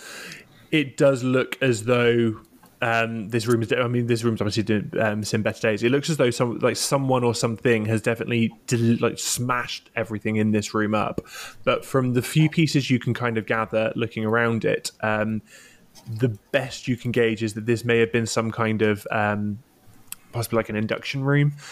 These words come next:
that this would be the, one of the first rooms that prisoners may have been brought to when they first arrived at the prison, um, where, uh, like,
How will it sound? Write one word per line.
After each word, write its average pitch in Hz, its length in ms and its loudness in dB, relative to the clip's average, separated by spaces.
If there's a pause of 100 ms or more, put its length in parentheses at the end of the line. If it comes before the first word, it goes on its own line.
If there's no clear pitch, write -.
(200)
that 117 200 2
this 113 160 -4
would 113 80 -4
be 120 80 4
the, 113 120 4
one 117 140 0
of 110 60 0
the 110 60 0
first 113 340 0
rooms 110 220 0
that - 80 -6
prisoners 113 400 -2
may 110 180 2
have 107 100 0
been 110 120 -4
brought 110 300 2
to 113 200 2
when 110 140 2
they 104 80 0
first 107 340 -2
arrived 107 380 0
at - 60 -4
the 113 60 -6
prison, 113 520 0
um, 104 340 0
where, 104 400 0 (480)
uh, 101 320 0
like, 101 160 -2